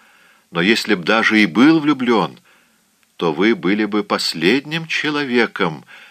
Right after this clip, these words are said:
которому я бы в этом признался. Храни Господь того, кто действительно полюбит вас. Вы разобьёте ему сердце, моя милая, жестокая, дикая кошечка,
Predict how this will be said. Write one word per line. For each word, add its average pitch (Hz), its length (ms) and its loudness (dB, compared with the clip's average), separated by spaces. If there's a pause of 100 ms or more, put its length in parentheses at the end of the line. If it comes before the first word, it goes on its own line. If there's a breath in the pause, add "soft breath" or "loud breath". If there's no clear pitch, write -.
(200 loud breath)
которому 110 640 0
я 87 260 -2
бы 104 160 -6
в 82 80 -6
этом 92 340 -6
признался. 78 880 -10
Храни 90 560 -2
Господь 123 640 0 (140)
того, 95 420 2
кто 90 240 -2
действительно 90 800 -4
полюбит 90 580 -2
вас. 76 500 -8 (420 loud breath)
Вы 95 220 2
разобьёте 120 840 2
ему 104 180 -2
сердце, 131 600 -2
моя 110 280 -4
милая, 87 560 -4 (440 loud breath)
жестокая, 82 960 -2
дикая 80 520 -4
кошечка, - 800 -2